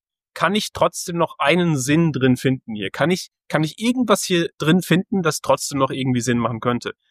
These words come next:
Und beispielsweise, vielleicht ist es, dass endlich mal keiner Empfang hat fürs Handy und man kann endlich mal die Familienkonversation haben, wo sich immer jeder gescheut hat, aber jetzt können sie nicht wegrennen und jetzt kann man endlich mal drüber reden. Was auch immer es ist, ja. Aber so diese Idee, dass man irgendwie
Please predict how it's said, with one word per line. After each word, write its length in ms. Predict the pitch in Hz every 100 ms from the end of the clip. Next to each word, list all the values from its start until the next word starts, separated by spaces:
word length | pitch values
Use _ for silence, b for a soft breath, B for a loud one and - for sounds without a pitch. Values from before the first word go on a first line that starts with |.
| _ _
Und 160 | 127 131
beispielsweise, 560 | 143 170 165 147 143
vielleicht 320 | 147 143 160 165
ist 140 | -
es, 120 | 156
dass 280 | - 139 - b b
endlich 380 | 147 170 160 -
mal 160 | 135
keiner 380 | 127 156 170 160
Empfang 340 | 151 - 156
hat 140 | 175 170
fürs 200 | 165 151
Handy 440 | 156 165 185 202 _ _
und 120 | 143
man 100 | 143
kann 160 | 160 143
endlich 320 | 156 175 165
mal 100 | 151
die 80 | 143
Familienkonversation 960 | 147 147 170 170 156 147 135 151 147
haben, 320 | 143 143 147 139
wo 80 |
sich 220 | 139 139 -
immer 180 | 208
jeder 280 | 180 175 165
gescheut 420 | 151 - 175 214
hat, 120 | 208 175
aber 140 | 147
jetzt 200 | 156 -
können 180 | 180 170
sie 80 | 156
nicht 160 | 139
wegrennen 380 | 147 - 165 170
und 100 | 147
jetzt 160 | 139 -
kann 120 | 156
man 120 | 139
endlich 180 | 131 -
mal 120 | 131
drüber 260 | 131 120 101
reden. 200 | 95 _ _ _ -
Was 160 | 147
auch 80 | 160
immer 140 | 151
es 100 | 139
ist, 180 | 120 -
ja. 100 | 107
Aber 120 | 123
so 140 | 139 143
diese 200 | 147 139
Idee, 220 | 123 151
dass 160 | 160 -
man 140 | 135
irgendwie 500 | 135 143 131 127